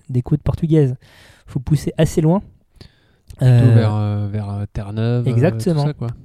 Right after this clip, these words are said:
Speaker 1: Jusqu'à Terre-Neuve, où, euh, t'as, euh, avec le temps, des comptoirs portugais qui sont, enfin, en tout cas, des, pa-, des, des, oui, des, des, des, des,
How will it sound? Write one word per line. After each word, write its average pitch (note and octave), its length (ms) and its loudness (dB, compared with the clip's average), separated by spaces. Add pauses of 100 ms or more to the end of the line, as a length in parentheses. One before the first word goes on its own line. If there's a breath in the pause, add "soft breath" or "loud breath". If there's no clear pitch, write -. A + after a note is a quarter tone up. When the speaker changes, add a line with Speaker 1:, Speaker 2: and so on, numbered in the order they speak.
(100)
Speaker 1:
Jusqu'à C#3 320 0
Terre-Neuve, D3 580 -2
où, D#3 180 2
euh, C3 160 2
t'as, C3 120 -4
euh, A#2 540 -4
avec B2 220 -2
le B2 80 0
temps, D3+ 200 -4
des C3 120 -4
comptoirs - 380 -6
portugais B2 420 -8
qui - 180 -12
sont, - 200 -16
enfin, A2+ 240 -12
en G#2 40 -10
tout - 120 -20
cas, C3 120 -4 (1120 loud breath)
des, C3+ 100 2
pa-, D#3+ 260 6
des, C3+ 200 2
des, C3 180 -4
oui, G3 200 4
des, B2 160 0
des, A2+ 300 -2
des, A2 300 -6
des, G#2+ 260 -14